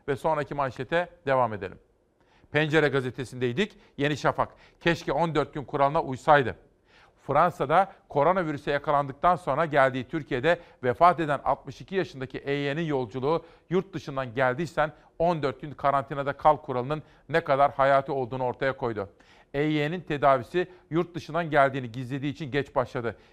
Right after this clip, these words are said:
İki yakını virüs tedavisi görüyor ve temas kurduğu yetmiş kişi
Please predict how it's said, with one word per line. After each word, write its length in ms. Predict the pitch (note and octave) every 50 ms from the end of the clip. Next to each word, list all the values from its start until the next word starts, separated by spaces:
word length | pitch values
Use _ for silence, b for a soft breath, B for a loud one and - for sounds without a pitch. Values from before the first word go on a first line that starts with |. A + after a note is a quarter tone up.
| b b
İki 220 | - C#3+ - - F3
yakını 460 | E3+ C#3+ - - C#3 D3 F3 D#3+ A#2+
virüs 240 | C#3+ D#3 E3 E3 -
tedavisi 440 | D#3 C3 C3+ C3 B2+ B2 - C#3 A#2+
görüyor 300 | C#3 C3+ D3 D#3+ E3 E3 B B B -
ve 60 | C#3
temas 420 | C3 - D3 C3+ C#3+ E3 D#3 - -
kurduğu 420 | C#3 B2 A#2 A2 C#3 D#3 D#3+ D3+ B B B B -
yetmiş 400 | D3 D3 D3 D3+ E3 E3 - -
kişi 400 | - B2+ - - D#3 D#3+ D3+